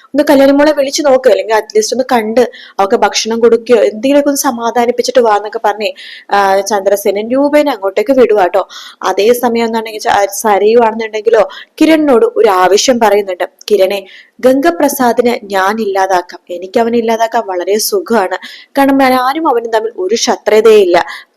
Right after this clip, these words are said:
അവൻ എന്നെ കൂട്ടാനായിട്ട് ഒരുപാട് കാരണങ്ങളുണ്ട്. കാരണം അവന്റെ കൂടെ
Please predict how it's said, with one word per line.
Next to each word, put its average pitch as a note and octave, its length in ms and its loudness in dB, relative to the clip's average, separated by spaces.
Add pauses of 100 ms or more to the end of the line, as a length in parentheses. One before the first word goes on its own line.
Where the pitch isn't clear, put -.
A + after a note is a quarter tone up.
(100)
അവൻ F3+ 240 0
എന്നെ G#3+ 240 0
കൂട്ടാനായിട്ട് A3+ 500 2
ഒരുപാട് G#3 340 0
കാരണങ്ങളുണ്ട്. G#3+ 800 -2 (140)
കാരണം F#3+ 240 -4 (380)
അവന്റെ F3+ 320 0
കൂടെ A3 540 4